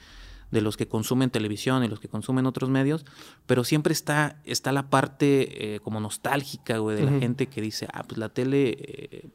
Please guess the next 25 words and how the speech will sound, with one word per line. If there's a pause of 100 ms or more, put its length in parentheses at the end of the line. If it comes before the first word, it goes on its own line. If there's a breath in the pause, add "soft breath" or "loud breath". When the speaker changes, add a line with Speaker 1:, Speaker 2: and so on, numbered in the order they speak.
(520)
Speaker 1:
entretiene,
¿no?
La
tele
me,
me,
me
pasa
un
buen
rato". (400 loud breath)
Que
además
también
la
tele
funciona,
a
diferencia
de,
de
contenido
en,
en
smartphone,